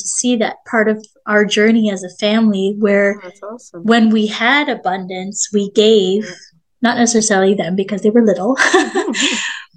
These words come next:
Speaker 1: but I want them to, to sort of like how the Israelites would tell their children the stories of how God blessed them,
Speaker 2: Yeah.
Speaker 1: right? So I want them to be in the practice of sharing and telling.
Speaker 2: Mm-hmm.
Speaker 1: Um, I want them to see what God has done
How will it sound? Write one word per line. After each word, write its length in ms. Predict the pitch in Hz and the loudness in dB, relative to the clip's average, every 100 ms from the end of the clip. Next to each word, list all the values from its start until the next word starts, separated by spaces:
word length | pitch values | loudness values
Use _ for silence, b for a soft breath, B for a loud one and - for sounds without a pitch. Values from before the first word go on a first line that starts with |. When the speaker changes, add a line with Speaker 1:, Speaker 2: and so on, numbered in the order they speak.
| - _ | -20 _
Speaker 1:
but 120 | 269 262 | 0 2
I 100 | 254 | 4
want 360 | 247 302 339 | 4 2 0
them 200 | 311 269 262 | 2 2 2
to, 420 | 277 254 240 240 - - | 0 0 0 -2 -8 -6
to 160 | 254 240 | -2 -2
sort 200 | 302 311 | 0 0
of 100 | 339 | 2
like 160 | 269 262 | -2 0
how 180 | 262 | -2
the 180 | 240 220 | -2 -2
Israelites 460 | 226 233 202 190 - | -2 0 -2 -4 -8
would 140 | 226 | -10
tell 240 | - 220 214 | -2 0 2
their 140 | 214 | 0
children 440 | 214 214 208 185 180 | 0 0 0 -2 -4
the 80 | |
stories 520 | 185 - 208 196 175 190 | -4 0 2 2 0 -6
of 100 | 185 | -4
how 200 | 202 202 | -2 -2
God 340 | 202 190 185 - _ | -2 -2 -2 -6 _
blessed 320 | 226 202 - - | 0 0 -2 -6
them, 100 | 185 | -4
Speaker 2:
Yeah. 360 | 180 180 180 180 B B 208 | -2 -4 -6 -10 B B 0
Speaker 1:
right? 340 | 208 277 320 B B B | 2 2 0 B B B
So 160 | - 262 | 0 2
I 140 | 254 | 4
want 400 | 220 214 254 262 | 4 4 4 2
them 140 | 269 240 | 0 0
to 160 | - 226 | 0 0
be 260 | 233 220 226 | 2 2 4
in 80 | |
the 100 | 214 | 0
practice 540 | 208 - 190 - 220 - | 0 -4 -4 -2 -2 -2
of 120 | 180 | -2
sharing 560 | - - 202 208 214 220 | 0 0 2 4 2 0
and 180 | 214 196 | -4 -4
telling. 560 | - 196 202 196 190 | -4 -2 -2 -2 -6
Speaker 2:
Mm-hmm. 580 | 202 _ _ - 226 226 | -8 _ _ -20 -18 -6
Speaker 1:
Um, 300 | 202 190 185 | 0 0 0
I 140 | - 220 | 2 4
want 420 | 214 247 254 - | 4 4 0 0
them 220 | 208 214 | 2 2
to 120 | 214 | 2
see 220 | - 214 | -2 0
what 220 | 196 - - | -2 -6 -8
God 220 | 202 202 | -10 -6
has 200 | 208 190 | -6 -4
done 420 | 185 190 190 196 | -4 -2 -4 -6